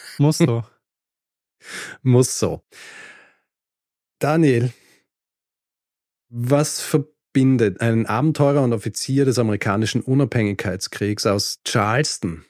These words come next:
Speaker 2: South Carolina, und eine Schusterin aus dem kleinen walisischen Ort Fishguard?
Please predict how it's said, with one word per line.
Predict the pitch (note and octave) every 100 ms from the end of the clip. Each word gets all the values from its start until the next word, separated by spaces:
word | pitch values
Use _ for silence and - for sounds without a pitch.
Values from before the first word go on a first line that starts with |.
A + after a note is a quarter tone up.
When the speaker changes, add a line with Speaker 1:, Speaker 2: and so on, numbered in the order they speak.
| _
Speaker 2:
South | - A#2+ C3+ -
Carolina, | - B2+ A#2 G#2 F#2+ A#2+ F2 A#2+ _ _ _ _ - _
und | B2 B2
eine | A#2+ A#2+
Schusterin | - - G3+ - B2 F#2 G2 A#2+ _ _ _ _ _
aus | A#2+ -
dem | G#2+
kleinen | - G#2+ A#2 A#2+
walisischen | G#2 G2 A#2+ C3 A#2+
Ort | - F2+ -
Fishguard? | - - - E2+ G2